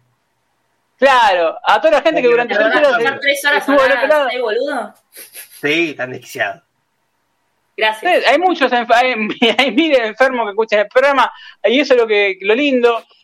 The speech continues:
Speaker 1: Eh, le agradezco a toda la gente que está del otro lado,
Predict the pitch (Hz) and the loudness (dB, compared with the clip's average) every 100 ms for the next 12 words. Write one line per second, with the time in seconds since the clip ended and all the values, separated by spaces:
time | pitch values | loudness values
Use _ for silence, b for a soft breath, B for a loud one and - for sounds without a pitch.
0 | _ - 185 175 175 175 175 170 170 170 | _ -2 0 2 2 2 2 2 0 2
1 | 190 214 269 262 226 233 226 247 220 196 | 2 4 2 0 0 0 0 0 -2 2
2 | 226 226 226 277 277 | 0 2 2 2 2